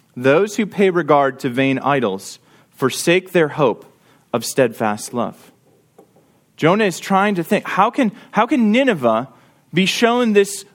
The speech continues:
God who is slow to anger and who shows steadfast love? How can they be shown that when they are idol-, i-, idolaters? They are serving pagan gods. It just doesn't make sense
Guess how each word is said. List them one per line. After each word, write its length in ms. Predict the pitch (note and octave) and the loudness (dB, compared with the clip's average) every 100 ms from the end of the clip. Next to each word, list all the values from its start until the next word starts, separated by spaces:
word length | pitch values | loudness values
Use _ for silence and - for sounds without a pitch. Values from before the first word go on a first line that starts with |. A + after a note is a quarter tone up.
| _ D3+ | _ 0
God 380 | E3 F#3+ A3 G3+ | 2 4 2 0
who 200 | F#3+ F3 | 0 0
is 260 | D#3 - - | 0 -6 -12
slow 480 | - - D#3+ F#3 A3+ | -10 -4 0 2 2
to 200 | - F3 | -2 0
anger 540 | F#3+ G3 B2+ A2+ F3 _ _ _ _ _ | 0 0 -2 -2 -8 _ _ _ _ _
and 140 | D3+ | 0
who 140 | F3+ F#3 | 0 0
shows 680 | - A3 A#3+ A3 F3+ - - | 2 2 4 2 -2 -8 -2
steadfast 520 | G3 G3+ G#3 F#3+ - | 0 2 0 0 2
love? 120 | F3+ | 0
How 200 | F3+ A3+ | 2 -2
can 260 | D#4+ B3+ F3 | 2 0 2
they 400 | A3 A3+ F3+ F3+ - - | 2 2 0 -4 -14 -10
be 120 | - F3 | -4 -4
shown 360 | - A#3 A#3+ | 0 0 2
that 220 | D3 C#3+ | 0 0
when 160 | F3 F3 | 0 2
they 180 | E3+ A3+ | 2 2
are 200 | A#3 G#3 - _ _ _ _ | 0 -4 -14 _ _ _ _
idol-, 340 | - B3+ A2 - - _ | -4 -2 -4 -6 -14 _
i-, 120 | E3 E3 | -2 0
idolaters? 840 | F3 G#3+ B3 D3 - - - - _ _ _ _ | 0 -2 -4 -6 -10 -12 -20 -20 _ _ _ _
They 240 | C3 D#3 G3+ | 0 2 4
are 340 | F#3 F3+ F3 - | 2 0 -2 -10
serving 600 | - G#3+ A3+ D3 B2+ B2 - _ _ | -2 2 2 0 -2 -4 -10 _ _
pagan 340 | - D#3+ E3+ | -4 -2 -2
gods. 540 | D#3 F3+ A2 - - - _ _ _ _ _ _ _ _ _ _ _ _ _ _ _ | -2 -4 -6 -14 -20 -20 _ _ _ _ _ _ _ _ _ _ _ _ _ _ _
It 80 | B2+ | -8
just 220 | C3+ C3+ | -6 -2
doesn't 280 | C#3+ C3+ D3+ | 0 0 -2
make 220 | C#3+ C#3 | -4 -6
sense 540 | - - E3+ - - | -6 -4 -4 -6 -12